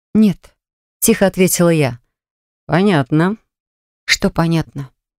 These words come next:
«Да так, насчёт твоего вопроса. Нам пока лучше скрывать общение хотя бы до старта мюзикла, чтобы у тебя не было никаких проблем».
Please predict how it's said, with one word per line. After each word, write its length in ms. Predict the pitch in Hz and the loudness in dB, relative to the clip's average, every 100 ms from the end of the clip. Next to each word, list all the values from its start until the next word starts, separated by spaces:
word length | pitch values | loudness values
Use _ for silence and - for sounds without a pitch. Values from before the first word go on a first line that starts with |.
| _ _ _ - | _ _ _ -4
«Да 240 | 160 151 | 0 0
так, 380 | 170 - - _ | 0 -4 -10 _
насчёт 380 | 156 165 170 - | -2 0 0 -2
твоего 400 | 147 156 151 151 | 0 0 2 2
вопроса. 540 | 147 - 165 - - _ _ _ _ _ - | 0 0 -2 -2 -8 _ _ _ _ _ -2
Нам 260 | 196 220 | 0 0
пока 300 | 190 185 180 | 0 0 0
лучше 260 | 180 180 175 | 0 0 -2
скрывать 460 | - 180 175 165 160 | -4 -2 0 0 -2
общение 520 | - - 165 156 143 | -2 -2 0 0 0
хотя 320 | 151 143 156 | -2 -2 -2
бы 140 | 135 | -2
до 180 | 147 165 | 0 0
старта 440 | 170 - 156 147 160 | -2 0 -2 0 0
мюзикла, 540 | 170 135 131 131 127 _ _ _ _ _ | 0 -2 -6 -12 -14 _ _ _ _ _
чтобы 300 | - - 143 | -6 -2 -2
у 20 | |
тебя 220 | 143 139 143 | -2 0 0
не 140 | 143 | 0
было 140 | 165 | 0
никаких 460 | 190 165 139 156 - | 0 -2 -2 -4 -4
проблем». 480 | - 170 135 143 | -2 0 0 -2